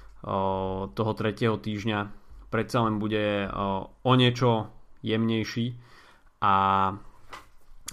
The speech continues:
tá še-, šestnásta etapa, a, bude možno dobrým odrazovým mostikom pre Almeidu na udržanie si rúžového dresu. Takže, mm, pred tretím týždňom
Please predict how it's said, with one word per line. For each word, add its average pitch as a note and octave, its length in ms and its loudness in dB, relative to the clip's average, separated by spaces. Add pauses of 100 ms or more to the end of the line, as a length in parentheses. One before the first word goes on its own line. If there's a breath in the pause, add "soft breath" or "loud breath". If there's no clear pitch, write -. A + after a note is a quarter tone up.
(920)
tá G#2+ 80 4
še-, G#2 320 -6
šestnásta G#2+ 560 -2
etapa, G2+ 560 -2 (400 loud breath)
a, F#2+ 240 -2
bude A2+ 320 4
možno G#2 640 0 (360)
dobrým G#2 560 0
odrazovým G#2 480 -2
mostikom G2 560 -4
pre G2+ 160 -2
Almeidu G2 560 -2 (160)
na G2 400 -4 (160)
udržanie G#2+ 440 -6
si G#2 120 -10
rúžového G#2+ 480 -2
dresu. G#2+ 400 -4 (400 loud breath)
Takže, A2+ 560 4
mm, G#2 560 -4
pred C#3 160 4
tretím D#3+ 320 4
týždňom D3+ 720 2